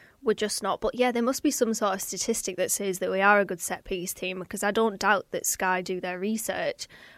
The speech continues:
But it's almost like this sort of preconceived notion of, well, Neil Warnock was good at set pieces at Cardiff. Um, not Neil Warnock specifically, he's scoring, scoring from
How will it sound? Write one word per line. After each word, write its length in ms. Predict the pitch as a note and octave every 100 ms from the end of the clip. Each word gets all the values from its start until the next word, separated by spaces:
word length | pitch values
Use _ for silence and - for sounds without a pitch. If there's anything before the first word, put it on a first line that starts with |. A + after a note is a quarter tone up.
| _ _
But 100 | G#3+
it's 220 | G3 G3+
almost 400 | A3 A3+ A3+ A3+
like 200 | G#3 F#3
this 180 | G3+ F#3+
sort 240 | - F#3
of 180 | F3+ -
preconceived 720 | - G#3 G3+ - G3 - G3+
notion 460 | G3+ G3 G3 - G3+
of, 200 | F#3+ F3+
well, 480 | G3 F#3+ F3+ F3+ F3+ -
Neil 260 | G#3 G3
Warnock 340 | G3 F#3+ F#3+ F3+
was 200 | F#3+ F#3+
good 160 | F#3
at 80 | F#3
set 240 | - - -
pieces 360 | G3 F3+ - E3
at 80 |
Cardiff. 800 | - A3 A3+ G3 - - - - - - - - A#3+
Um, 140 | G3+
not 120 | G#3 G#3
Neil 200 | G3+ F#3
Warnock 260 | F#3 F3
specifically, 600 | - G3+ G#3 - F#3+ - F#3+
he's 160 | F#3+
scoring, 580 | - A#3 A3+ G3 G3+ A3
scoring 380 | A3+ B3 G3+ G3+
from 160 | B3